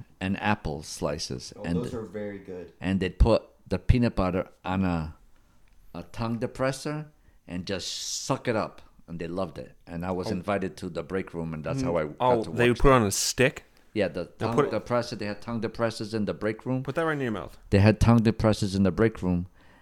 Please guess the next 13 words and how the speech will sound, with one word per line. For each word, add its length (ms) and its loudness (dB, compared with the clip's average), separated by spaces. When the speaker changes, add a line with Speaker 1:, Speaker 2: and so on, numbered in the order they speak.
Speaker 1:
and 300 0
they, 260 0
those 340 -2
things 240 4
that 120 2
they 80 2
put 220 4
when 120 4
you 60 4
say, 240 0
"Ah." 340 2
Speaker 3:
Yeah. 300 -4
Speaker 1:
And 320 4